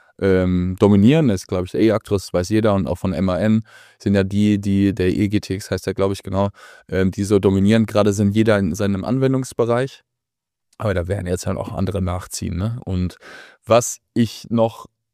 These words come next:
gerne ergänzen würde, ist so ein Vierzeiler, der da nur drin steht, aber ein sehr, sehr wichtig ist, ähm, "The slow transition opens a window of opportunity for new market entrants."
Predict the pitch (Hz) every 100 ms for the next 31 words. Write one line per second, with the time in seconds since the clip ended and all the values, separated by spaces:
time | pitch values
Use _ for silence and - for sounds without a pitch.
0 | _ 104 110 101 107 113 - 107 101 113
1 | 135 160 170 156 - - 123 113 - 143
2 | 156 - 156 160 160 156 156 156 147 151
3 | 160 170 92 113 110 117 107 107 98 117
4 | - 127 143 165 - - 117 117 113 113
5 | 107 - 127 147 160 120 120 - 131 82
6 | 107 135 131 101 98 95 98 107 - 101
7 | - 85 95 - 92 - - 90 92 90
8 | 107 127 107 - 80 - - -